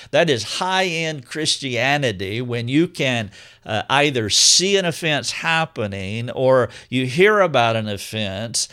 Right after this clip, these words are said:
a-, and you're stepping in to be part of the solution. You have to be able to steward it well. The condemning lady should have looked at her with compassion and sought to get to know this shunned woman's dis-,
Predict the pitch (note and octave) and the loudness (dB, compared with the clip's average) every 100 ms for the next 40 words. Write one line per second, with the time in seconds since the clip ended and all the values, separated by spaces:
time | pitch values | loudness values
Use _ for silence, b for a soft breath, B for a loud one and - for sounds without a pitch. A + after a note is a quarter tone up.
0 | B B - C3+ C3+ C#3 B2+ A#2+ - E3 | B B 0 2 2 0 0 2 2 2
1 | D#3+ C3 A2+ D3+ F3 F3 C3 C3 - C#3+ | 2 -4 -4 -4 -4 -4 -6 -6 0 2
2 | C#3 A#2+ A#2 A2+ B2+ B2 E3+ F#3+ - A#2 | 2 0 -2 -2 -2 2 4 4 2 -2
3 | A2 A#2 D#3 F3+ F3 - C#3 C#3+ C#3 B2+ | -4 -4 -4 -4 -4 -6 -4 0 0 0
4 | B2 A#2 A2 - - F3+ F#3 E3+ B2 G#2+ | -4 -4 0 0 0 -2 0 0 0 -4
5 | - C3+ C3 - - G#2 G#2 A2+ G#2 E2+ | -6 -2 -2 -2 -12 -6 -4 -4 -6 -10
6 | B1+ D2+ E2+ _ _ _ _ _ B B | -12 -14 -20 _ _ _ _ _ B B
7 | B - D#3+ F3+ D3+ F#3 F#3+ D3+ A#2+ C3 | B -4 0 0 2 0 2 -2 0 2
8 | D#3 D3 A2 A2 - - A3 A#3+ E3+ A#2+ | 2 2 0 -2 -2 0 2 2 2 -4
9 | G2+ A2 A2+ - A#2 - A#2 A2+ G#2 A2+ | -4 -4 -6 -4 -6 -4 -4 -4 -2 -4
10 | A2 - G#2+ - D#3+ D3 D3 - G#2 - | -4 -12 -12 -10 -6 -2 -2 -2 -4 -6
11 | B2 - - E3+ D3 - C3 D#3+ - F#3+ | 0 0 2 0 -2 -8 -4 -4 -2 -2
12 | F3 F#3+ G#3 G#3+ D3+ A2+ - A#2+ G#2 G#2 | -2 0 2 2 2 -2 -2 -2 -6 -6
13 | A2+ A2 G#2+ G2 - G#2 - | -6 -6 -6 -8 -6 -6 -6